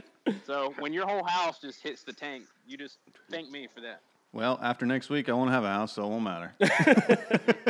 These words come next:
Speaker 2: Bring it on,
Speaker 1: It's a long
Speaker 2: Dave.
Speaker 1: grudge.
Speaker 2: Uh, Andrew, we've got a couple more here about, um, like, Jared. I'm gonna, I'm gonna go through these, but the, everybody talks about how fast your shipping is, which is friggin' awesome. You guys, that's, that's cool. Um,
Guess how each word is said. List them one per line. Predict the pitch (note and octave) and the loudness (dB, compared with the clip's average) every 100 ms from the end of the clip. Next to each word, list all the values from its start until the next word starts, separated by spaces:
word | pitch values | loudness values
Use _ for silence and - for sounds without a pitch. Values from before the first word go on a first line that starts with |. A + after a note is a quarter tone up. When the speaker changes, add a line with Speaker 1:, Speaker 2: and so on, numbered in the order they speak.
| - - - - - _ _ - _ _ - | -2 -6 -6 -14 -14 _ _ -20 _ _ -14
Speaker 2:
Bring | G2 A2 B2+ | -4 0 2
it | C3+ | 4
on, | C3 A#2 G#2 | 4 2 0
Speaker 1:
It's | G#2 | 0
a | |
long | G#2 | 0
Speaker 2:
Dave. | G#2 | 0
Speaker 1:
grudge. | A2 A2 G#2 - - - _ _ _ _ _ _ _ _ _ - | -4 -10 -14 -20 -20 -20 _ _ _ _ _ _ _ _ _ -4
Speaker 2:
Uh, | C#3 C#3 C3 C3 | 0 2 2 0
Andrew, | F3+ G#3 G#3+ | -2 0 0
we've | G#3 A3+ | -2 2
got | A#3 | 2
a | E3+ | 4
couple | D#3 B2+ | 2 4
more | B2+ A#2+ | 2 2
here | A#2 A2+ | 2 2
about, | A2+ A2 G#2+ | 2 0 -2
um, | A2 A2 G#2 G2+ | -4 -2 -4 -6
like, | A#2 A2+ | -6 -6
Jared. | G#2+ B2+ B2+ A#2+ A2+ | -2 2 2 2 -2
I'm | A#2+ A#2+ | -4 -4
gonna, | A#2 - | -4 -4
I'm | B2 | -4
gonna | A#2 G#2 | -4 -4
go | G2 A2 | -4 -6
through | - G#2+ | -4 -6
these, | G#2+ A2 G2+ | -2 -4 -4
but | G#2 G2+ - B2+ | -6 -6 -6 -6
the, | A#2+ C3+ D3+ | -4 -2 0
everybody | F3+ C#3 A2+ | 0 0 0
talks | A2 - | 0 0
about | G2 | -4
how | G2+ | -2
fast | G2+ G2+ G2 | -4 -4 -6
your | F#2+ | -10
shipping | - G2 G#2+ G#2 | -10 -8 -6 -6
is, | G#2 G#2 | -8 -10
which | F#2+ - | -14 -14
is | G2+ - | -18 -8
friggin' | A2+ G2+ | -8 -6
awesome. | G2 G2 - A2+ A2 | -8 -8 -8 -10 -10
You | G#2 | -10
guys, | G2+ G2 - | -10 -12 -14
that's, | G2+ G2 - - | -14 -14 -18 -14
that's | G2 | -14
cool. | - G2 G#2+ C3 _ _ _ - - _ - | -10 -6 -6 -6 _ _ _ -20 -20 _ -14
Um, | A2+ A2 G#2+ G#2 G#2 | -8 -6 -4 -4 -6